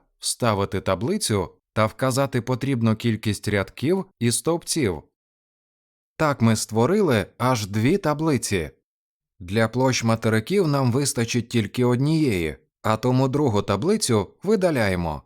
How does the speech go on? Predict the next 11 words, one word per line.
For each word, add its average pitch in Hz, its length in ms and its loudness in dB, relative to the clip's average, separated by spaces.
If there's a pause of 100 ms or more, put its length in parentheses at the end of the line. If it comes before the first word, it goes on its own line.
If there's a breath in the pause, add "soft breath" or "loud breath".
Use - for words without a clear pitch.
(500)
Виділяємо 113 760 2
її 90 380 0 (240)
і 117 120 2
натискаємо 151 760 0
на 143 140 0
клавішу 110 520 0
Delete. 139 420 -2 (640)
Заповнюємо 117 880 2
перший 180 460 0
рядок 120 400 0
таблиці. 139 680 0